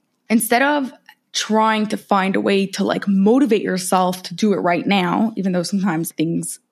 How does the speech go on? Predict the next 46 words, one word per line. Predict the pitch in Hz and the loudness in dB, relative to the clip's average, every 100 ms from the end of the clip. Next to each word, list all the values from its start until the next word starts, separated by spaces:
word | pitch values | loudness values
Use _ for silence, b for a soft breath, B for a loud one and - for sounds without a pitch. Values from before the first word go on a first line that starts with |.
| - | -4
we | 202 | 0
need | 208 | 2
to | 190 | 2
get | - 165 | -2 -2
done | 165 | 0
right | 147 139 | 0 0
now. | 87 | -4
So, | - - | -4 -2
like, | 160 - | -2 0
we | |
need | 180 | 0
to | 180 | 0
do | 170 175 | 0 -2
it. | - - | -2 -2
But | - B B | -2 B B
if | B | B
we | 175 | -2
wanna | 180 196 | 0 0
think | 196 180 | -2 -4
of | 170 | -2
the | 160 | -2
long | 175 202 | 0 -2
term | 202 151 156 151 | -2 -4 -2 -2
of | 139 | -2
our | 165 | -2
life, | 127 135 170 165 185 - B B B | 0 0 0 -2 -6 -12 B B B
then | 190 185 170 - 185 _ _ _ _ _ _ _ _ _ - 180 | -2 0 2 0 -2 _ _ _ _ _ _ _ _ _ -4 0
we | 202 | 2
wanna | 202 196 190 175 - _ _ | 2 2 0 -2 -4 _ _
think | _ 202 190 | _ -4 -2
about, | 190 180 170 - _ _ _ _ _ _ | 0 0 -2 -6 _ _ _ _ _ _
"How | 202 208 214 | -4 0 0
can | 208 | 0
I | 202 | -2
prevent | - 185 190 190 - _ _ _ _ _ _ _ | -2 -4 -2 -2 -6 _ _ _ _ _ _ _
this | 196 185 - - | -6 -4 -4 -6
feeling | - 208 202 175 | -2 0 0 -2
of | 175 | -4
procrastination | 175 180 185 185 190 190 - | -4 -4 -4 -2 -2 -2 -4
to | - | -6
come | 175 | -4
up | 175 | -4
again | - - | -4 -6
in | - | -6
the | - | -6
future?" | - - - | -6 -6 -10